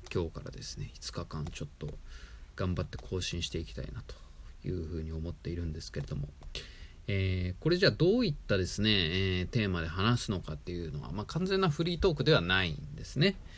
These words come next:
まあ、あの、このコロナウイルスとかね、まあ、外出づらいっていう、えー、まあ、世の中で、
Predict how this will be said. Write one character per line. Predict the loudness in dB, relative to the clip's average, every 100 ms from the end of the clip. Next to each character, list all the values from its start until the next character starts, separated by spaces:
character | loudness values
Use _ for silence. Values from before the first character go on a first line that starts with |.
| -14 -14 2
ま | 8 8
あ、 |
あ | 8
の、 | 8 6 6
こ | 6
の | 6 6 0 -14 -14 -16 0
コ | 4
ロ |
ナ | 6 8
ウ | 10
イ |
ル | 8
ス | 6
と | 0
か | -2
ね、 | 0
ま | 0
あ、 | 0
外 | 0 2 2 0
出 | 0 0
づ | 4 4
ら | 6
い | 4
っ | 2 -6 -6
て |
い | -4
う、 | -2 -2 -2 -4 -4
え | -2 -2 0 0
ー、 |
ま | 2 2 2
あ、 |
世 | 2 2
の | 4
中 | 2 0 -4
で、 | -4